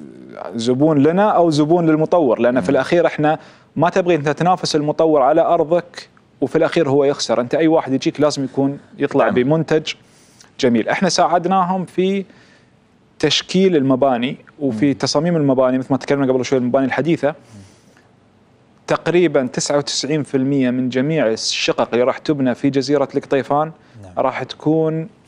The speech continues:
Speaker 1: راح يكون نون، يعني، راح يك-، راح تكون المناظر اللي راح يشوفها الساكن من أي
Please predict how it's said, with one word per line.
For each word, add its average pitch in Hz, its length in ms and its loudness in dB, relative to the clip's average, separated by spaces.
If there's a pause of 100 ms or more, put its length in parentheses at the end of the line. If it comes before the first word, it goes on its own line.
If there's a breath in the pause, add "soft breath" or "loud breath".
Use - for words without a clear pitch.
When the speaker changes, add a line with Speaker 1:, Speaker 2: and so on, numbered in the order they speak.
(340)
Speaker 1:
راح 147 160 -2
يكون 156 240 -2
نون، 151 260 0 (300)
يعني، 117 400 -2
راح 123 160 -4
يك-، 127 160 -6
راح 123 120 -2
تكون 160 200 -2
المناظر 139 480 2
اللي 123 140 0
راح 120 160 -2
يشوفها 123 460 -4 (180)
الساكن 143 580 -2 (220)
من 127 140 -4
أي 147 520 0